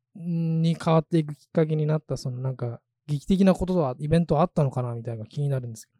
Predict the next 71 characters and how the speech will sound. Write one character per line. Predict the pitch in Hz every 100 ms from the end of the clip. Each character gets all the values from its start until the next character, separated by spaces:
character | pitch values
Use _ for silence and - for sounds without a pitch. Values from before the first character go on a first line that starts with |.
| _
ど。 | -
そ | 180
れ | 180
は | 185
な | 180
ん |
か | 165
自 | 160
分 | 226 240
で | 226
何 | 226 220
か | 185 156
を |
こ | - 139 131 -
う、 | 180
あ、 | 175 _ _ -
変 | 185
わ | 175
り | 175
た | 190
い | 160
っ |
て | - 147
い |
う |
ふ | -
う | 147
に |
思 | 135 147 160
っ |
た | - 151
瞬 | 165 165
間 | 175
が | 175
あ |
っ | -
た | 202
の | 180
か、 | 214 202 175 _ -
全 | 185 220
然 | 220 214
そ | 220
ん | 214
な | 214
こ | 202
と | 175
思 | 160 -
っ |
て | 165
な | 160
か |
っ | 156
た | 170
け | 175
ど、 | 240 269 175 _
ふ | - -
と | 147
来 | -
た | 139
瞬 | - 135
間 | 131 131
が | 131
あ |
っ |
た | - 123
の | 120
か | 123
み | 117
た | 110
い | 107
な。 | 110